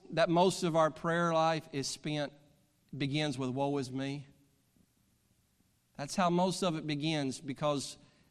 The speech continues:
our prayer life is consumed with ourself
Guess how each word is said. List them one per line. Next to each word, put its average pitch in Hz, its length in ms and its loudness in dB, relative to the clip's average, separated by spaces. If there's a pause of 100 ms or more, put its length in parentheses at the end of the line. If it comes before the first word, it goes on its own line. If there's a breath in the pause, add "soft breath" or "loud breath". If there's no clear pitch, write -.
(140 soft breath)
our 147 100 6
prayer 180 320 0
life 151 480 2 (460 soft breath)
is 151 160 0
consumed 156 640 -2
with 131 140 -2
ourself 120 840 -4